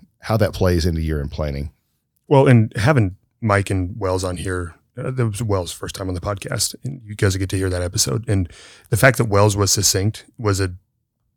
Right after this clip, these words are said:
Speaker 2: kind of a feat in and of itself.
Speaker 1: Maybe a win for me.
Speaker 2: Oh, I'll tell you what.
Speaker 1: Maybe a win.
Speaker 2: And, you know, we were a bit concerned going into it because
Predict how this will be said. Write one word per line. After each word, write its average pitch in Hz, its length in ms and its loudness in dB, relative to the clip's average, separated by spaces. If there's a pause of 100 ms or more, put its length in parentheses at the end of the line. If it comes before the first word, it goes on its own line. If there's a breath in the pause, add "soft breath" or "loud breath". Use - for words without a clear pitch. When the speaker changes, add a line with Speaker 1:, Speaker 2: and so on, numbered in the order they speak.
(160)
Speaker 2:
kind 127 180 2
of 98 80 4
a 90 60 -2
feat 95 400 -8
in 98 100 -2
and 90 100 0
of 87 60 -6
itself. - 480 -4
Speaker 1:
Maybe 127 260 6
a 117 60 8
win 123 200 8
for 110 120 2
me. 82 180 0 (140)
Speaker 2:
Oh, 92 160 -2
I'll - 40 -12
tell 107 200 -2
you 90 80 -4
what. 95 160 2
Speaker 1:
Maybe 98 200 4
a 95 60 4
win. 92 280 2
Speaker 2:
And, 127 200 8
you 131 80 8
know, 113 80 10
we 113 140 8
were 175 100 8
a - 20 6
bit 110 160 2
concerned 98 520 0
going 98 220 2
into 104 260 2
it 85 100 -8
because 92 380 -4